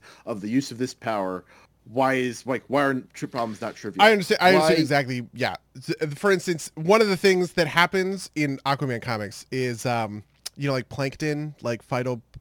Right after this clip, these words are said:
Speaker 2: you know, Plankton, super small. There's, like, a fight where he, like, I guess he kind of paralyzes some-, he, like, he, like, makes someone start convulsing into seizures, right?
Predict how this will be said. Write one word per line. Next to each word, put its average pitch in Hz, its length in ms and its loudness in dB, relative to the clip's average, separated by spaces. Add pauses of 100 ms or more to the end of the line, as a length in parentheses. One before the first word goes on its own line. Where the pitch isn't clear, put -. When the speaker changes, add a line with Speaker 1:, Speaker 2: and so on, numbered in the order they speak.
(140)
Speaker 2:
you 131 100 -6
know, 110 100 -6
Plankton, 127 440 -8
super 123 200 -14
small. 127 280 -6 (240)
There's, 180 180 -2
like, 269 120 0
a 170 100 0
fight 151 460 -2 (200)
where 151 200 2
he, 175 220 -6
like, 143 440 2 (800)
I 165 120 2
guess 269 280 0
he 320 140 -8
kind 339 360 -2
of 277 180 -4
paralyzes 294 840 -4
some-, 339 120 -8
he, - 160 -6
like, 233 240 2 (240)
he, 240 160 -2
like, 226 220 4 (200)
makes 226 280 6
someone 220 480 2
start 185 340 4
convulsing 175 680 4
into 151 260 0
seizures, 113 720 -8
right? 123 280 -2